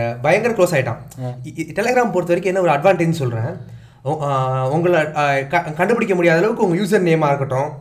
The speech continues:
Speaker 1: நீங்க மாத்திட்டே இருக்கலாம்,
Speaker 2: ம்.
Speaker 1: மொபைல் நம்பர் ஹைட் பண்ணலாம், எல்லா ஹைடும் நீங்க பண்ணிடலாம். So நீங்க யாருன்னே அவனுக்கு தெரியாது. ஒரு மந்த்துக்கு நான் கிங் காங் இருக்கும், அடுத்த, அடுத்த மந்த் பேர் வந்து, அஹ், சூப்பர்மேன் இருக்கும்.
Speaker 2: ம்.
Speaker 1: So வந்து அதே மாதிரி தான் அவனும் இருந்தான்.
Speaker 2: ம்.
Speaker 1: அவன் ஃபஸ்ட்டு எங்ககிட்ட வந்து,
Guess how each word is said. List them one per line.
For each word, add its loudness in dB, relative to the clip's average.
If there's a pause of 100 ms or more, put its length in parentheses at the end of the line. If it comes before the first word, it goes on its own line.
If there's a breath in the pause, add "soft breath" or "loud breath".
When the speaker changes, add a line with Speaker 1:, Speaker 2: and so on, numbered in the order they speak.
(120)
Speaker 1:
நீங்க 0
மாத்திட்டே 0
இருக்கலாம், -2 (120)
Speaker 2:
ம். -10
Speaker 1:
மொபைல் 4
நம்பர் 2
ஹைட் 0
பண்ணலாம், -2 (300 loud breath)
எல்லா 2
ஹைடும் 4
நீங்க 2
பண்ணிடலாம். -4 (120)
So -2
நீங்க 0
யாருன்னே 4
அவனுக்கு 4
தெரியாது. -2 (200 loud breath)
ஒரு 0
மந்த்துக்கு 0
நான் 2 (260)
கிங் -4
காங் 0
இருக்கும், -4 (120)
அடுத்த, 0
அடுத்த 0
மந்த் 0
பேர் 2
வந்து, 0
அஹ், 0 (260 loud breath)
சூப்பர்மேன் -2
இருக்கும். -4 (240)
Speaker 2:
ம். -8
Speaker 1:
So 0
வந்து 4
அதே 4
மாதிரி 4
தான் 4
அவனும் 4
இருந்தான். -2 (120)
Speaker 2:
ம். -8 (720 soft breath)
Speaker 1:
அவன் 0
ஃபஸ்ட்டு -4
எங்ககிட்ட 0
வந்து, 2